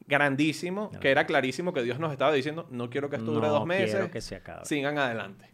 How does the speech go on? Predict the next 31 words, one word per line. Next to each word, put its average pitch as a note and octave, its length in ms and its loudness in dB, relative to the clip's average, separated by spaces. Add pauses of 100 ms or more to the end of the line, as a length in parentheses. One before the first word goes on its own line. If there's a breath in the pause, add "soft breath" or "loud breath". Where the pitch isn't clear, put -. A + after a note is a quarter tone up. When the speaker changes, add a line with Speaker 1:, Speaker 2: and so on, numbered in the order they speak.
(140)
Speaker 2:
Sí, F2+ 180 -16 (640)
Speaker 1:
Un C3+ 100 -6
Speaker 2:
sí. - 20 -6
Speaker 1:
donativo D#3+ 340 4
absurdo G#3 500 2
y G#3 80 4
además C#3+ 300 0
llegó F#3 240 4
de G3 80 6
una G3+ 120 2
organización C#3 520 2
de F3 100 0
la E3+ 80 0
iglesia D#3 880 0
en C3 140 -2
otro E3 280 -2
país D3 460 2
que C3 320 0 (360)
de - 220 -4
la A#2+ 120 -2
nada, A#2 300 0
realmente. A2+ 440 -6
Speaker 2:
Sí, - 160 -20
sí, - 100 -20
sí, - 100 -20
sí, - 200 -20
Speaker 1:
De B2 120 -2
Speaker 2:
sí. - 40 2
Speaker 1:
la A2+ 120 -4
nada. A#2 380 -4 (420 loud breath)
Speaker 2:
Sí, - 120 -20